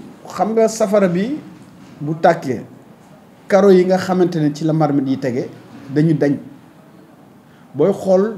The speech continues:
ci kaw plafond bi, raax bi ñu ci defoon tamit dafay wàcc. Donc loolu mën nañu wax visiblement, man jàpp naa, gis naa, mais Total même ñëw na fi,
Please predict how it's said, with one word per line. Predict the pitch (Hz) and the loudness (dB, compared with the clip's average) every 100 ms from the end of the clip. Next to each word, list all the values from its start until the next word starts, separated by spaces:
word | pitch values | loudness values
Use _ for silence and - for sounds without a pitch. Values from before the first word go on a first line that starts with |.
| - | -12
ci | - - | -16 -2
kaw | 185 127 95 - - - - - - | 2 2 0 -14 -20 -20 -20 -20 -10
plafond | 175 160 156 147 127 | 0 2 2 0 -4
bi, | 98 - - - - - - - - - - | -6 -12 -20 -20 -20 -20 -20 -20 -20 -20 -6
raax | 151 180 160 | 2 2 2
bi | 160 | 0
ñu | 185 | -2
ci | 165 | 0
defoon | 165 160 156 | 0 0 -2
tamit | 160 185 - - - | -2 -4 -10 -20 -16
dafay | 127 160 | -6 0
wàcc. | 143 123 - - - - - - - - - - - - | 2 0 -2 -16 -20 -20 -20 -20 -20 -20 -20 -20 -20 -10
Donc | 127 185 - 127 | -8 -8 -10 -10
loolu | 120 151 165 | 0 2 4
mën | 143 156 185 | 2 2 4
nañu | 185 170 | 4 4
wax | 147 147 - 127 | 2 0 -10 -12
visiblement, | 127 180 175 170 151 135 139 | -6 -4 -2 0 0 0 -2
man | 143 120 | -2 -2
jàpp | 135 143 147 | -2 -2 -2
naa, | 139 127 | -4 -4
gis | 147 - | -8 -4
naa, | 151 143 165 - - _ _ _ _ _ _ _ _ _ _ | -4 -4 -8 -16 -20 _ _ _ _ _ _ _ _ _ _
mais | 117 151 208 - - - _ _ _ _ _ _ _ _ - | -4 -4 -4 -8 -16 -20 _ _ _ _ _ _ _ _ -6
Total | 175 170 143 | -2 2 2
même | 151 220 120 - - _ _ _ _ _ _ _ _ _ _ 117 | 2 0 -2 -10 -20 _ _ _ _ _ _ _ _ _ _ -4
ñëw | 147 185 | 0 2
na | 170 | 0
fi, | - 269 | -2 -10